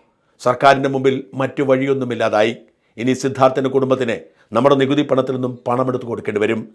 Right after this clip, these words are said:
വാസ്തവത്തിൽ ആ പണം പിടിച്ചു മേടിക്കേണ്ടത് നമ്മുടെ നികുതി പണത്തിൽ നിന്നല്ല, കൊലപ്പെടുത്തിയ എസ് എഫ് ഐ ഗുണ്ടകളിൽ നിന്നാണ്. അവരുടെ കുടുംബത്തിന്റെ ആസ്തിയിൽ നിന്നാണ്. അതിനുള്ള അധികാരം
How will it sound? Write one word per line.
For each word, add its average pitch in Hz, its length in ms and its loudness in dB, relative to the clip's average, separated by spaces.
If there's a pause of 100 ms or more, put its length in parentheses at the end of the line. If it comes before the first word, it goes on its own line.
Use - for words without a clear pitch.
(360)
വാസ്തവത്തിൽ 131 400 2
ആ - 20 8 (100)
പണം 131 220 4 (180)
പിടിച്ചു 127 340 -4
മേടിക്കേണ്ടത് 131 460 2 (360)
നമ്മുടെ 131 260 2
നികുതി 135 260 0
പണത്തിൽ 131 280 2
നിന്നല്ല, 131 300 2 (580)
കൊലപ്പെടുത്തിയ 143 560 4 (240)
എസ് 131 180 -2
എഫ് 135 180 0
ഐ 127 40 2 (140)
ഗുണ്ടകളിൽ 123 460 -2
നിന്നാണ്. 107 320 0 (500)
അവരുടെ 135 300 6
കുടുംബത്തിന്റെ 135 480 0 (140)
ആസ്തിയിൽ 127 400 2
നിന്നാണ്. 107 320 0 (480)
അതിനുള്ള 151 320 4
അധികാരം 151 340 4